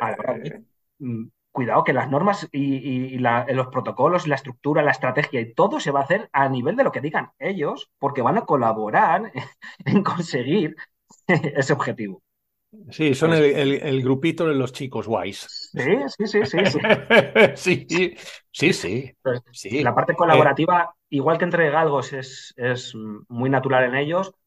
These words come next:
Speaker 1: eh, entre el humano y el galgo,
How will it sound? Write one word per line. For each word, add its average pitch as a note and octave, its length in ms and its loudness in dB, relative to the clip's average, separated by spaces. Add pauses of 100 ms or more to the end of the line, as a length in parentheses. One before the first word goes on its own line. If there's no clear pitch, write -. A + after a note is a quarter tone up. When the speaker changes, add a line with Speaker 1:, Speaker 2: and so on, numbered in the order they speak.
(220)
Speaker 1:
eh, B2 220 0
entre A2+ 240 -4
el A2+ 80 -2
humano C3+ 420 2
y C#3 140 2
el B2 640 0
galgo, C3+ 500 -4